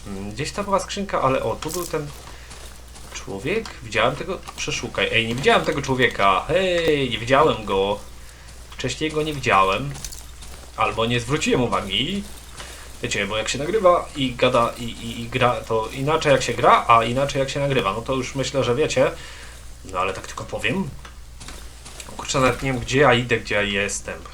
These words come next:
Hello, nie wiem, co mam tutaj zrobić. Na pewno musimy szukać bardzo dużo, e, rzeczy znaleźć. Tutaj mamy tego psa. I tutejśmy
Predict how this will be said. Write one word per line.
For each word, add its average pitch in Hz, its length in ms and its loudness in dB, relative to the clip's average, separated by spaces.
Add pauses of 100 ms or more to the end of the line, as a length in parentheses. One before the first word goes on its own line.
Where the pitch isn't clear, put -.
Hello, 131 500 4
nie 127 120 2
wiem, 127 160 -2
co 127 100 -2
mam 117 120 -2
tutaj 120 200 -2
zrobić. 104 540 0 (420)
Na 156 60 -4
pewno 185 200 2
musimy 156 240 0
szukać 143 240 0
bardzo 127 300 6
dużo, 120 340 4 (1300)
e, 117 180 4
rzeczy 120 480 2
znaleźć. 104 680 0 (280)
Tutaj 147 260 0
mamy 139 200 2
tego 139 180 0
psa. 107 600 6 (520)
I 185 80 -4
tutejśmy 135 540 2